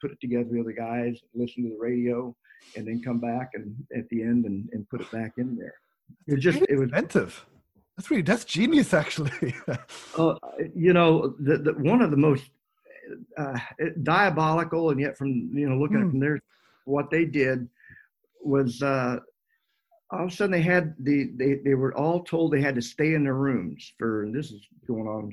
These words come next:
Speaker 1: several days. And they brought in a crew, you know, or they assembled a crew of prisoners and had them digging this, uh, place inside the, uh, you know, you know, on the floor of, of the prison, inside one of the towers.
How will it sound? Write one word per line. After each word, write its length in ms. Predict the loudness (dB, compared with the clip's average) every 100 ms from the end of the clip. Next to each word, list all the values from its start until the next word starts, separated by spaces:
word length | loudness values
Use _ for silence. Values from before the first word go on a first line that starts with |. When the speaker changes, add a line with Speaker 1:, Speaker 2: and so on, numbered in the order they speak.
| -8
Speaker 1:
several 240 | -6 -6
days. 440 | -6 -4 -4 -8 -14 _ _ -20 _ _ 0
And 180 | 2
they 80 | 2
brought 280 | 0 0 0
in 120 | 0
a 40 | -2
crew, 580 | -6 -4 -2 0 -2 2
you 80 | 2
know, 100 | 2
or 380 | -2 -4 -4 -4
they 60 |
assembled 420 | -6 -2 -2 -2 -6
a 40 |
crew 280 | -6 -2 -2
of 100 | -2
prisoners 420 | -4 -2 -2 -2
and 100 | -2
had 220 | 0 2
them 140 | 2 2
digging 380 | 0 0 0 0
this, 300 | -6 -10 -10 -8
uh, 160 | -8 -10
place 340 | -4 -2 -2 -6
inside 500 | -10 -8 -6 -6 -4
the, 260 | -4 -4
uh, 200 | -4 -8 -12 -8
you 60 | -8
know, 100 | -8 -10 -6
you 60 |
know, 80 | -6
on 80 | -6
the 100 | -10 -4
floor 400 | 0 0 0 -4
of, 100 | -6 -12
of 180 | -12 -12
the 80 | -10
prison, 480 | -4 -4 -4 -8 -8
inside 440 | -10 -8 -4 -4 -6
one 120 | -10
of 60 | -10
the 80 | -12
towers. 460 | -10 -8 -10 -14